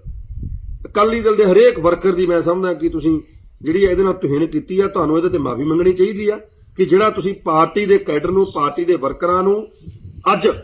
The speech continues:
ਇਹੋ ਜਿਹੇ ਸਮੇਂ ਦੇ ਵਿੱਚ ਝੰਡਾ ਲਾ ਕੇ, ਅਕਾਲੀ ਦਲ ਦਾ ਤੱਕੜੀ ਦਾ ਝੰਡਾ ਲਾ ਕੇ ਜਿਹੜੇ ਭਰਤੀ ਕਰ ਰਹੇ ਨੇ, ਉਹਨਾਂ ਨੂੰ ਬੋਕਸ ਕਹਿ ਕੇ ਤੁਸੀਂ, ਮੈਂ ਸਮਝਦਾ ਕਿ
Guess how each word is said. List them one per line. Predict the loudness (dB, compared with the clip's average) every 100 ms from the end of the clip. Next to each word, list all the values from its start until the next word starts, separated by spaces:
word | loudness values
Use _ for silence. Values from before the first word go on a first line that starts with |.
| -14 -2
ਇਹੋ | 4 4
ਜਿਹੇ | 4
ਸਮੇਂ | 0 0 0
ਦੇ |
ਵਿੱਚ | -2 -2
ਝੰਡਾ | -2 0 2
ਲਾ | 2
ਕੇ, | 0 -2
ਅਕਾਲੀ | -2 -2
ਦਲ | -2 -2
ਦਾ | -2
ਤੱਕੜੀ | -4 -6 -2
ਦਾ | -2
ਝੰਡਾ | -4 -6 -4
ਲਾ | -4
ਕੇ | -6
ਜਿਹੜੇ | -6 -6
ਭਰਤੀ | -6 -10 -10
ਕਰ | -10
ਰਹੇ | -6
ਨੇ, | -4 -4 -8 -10 -6 0
ਉਹਨਾਂ | 2 2
ਨੂੰ | 2
ਬੋਕਸ | 2 0 -2
ਕਹਿ | -4
ਕੇ | -2 -4
ਤੁਸੀਂ, | -2 0
ਮੈਂ | 0
ਸਮਝਦਾ | -2 -2 -4
ਕਿ | -6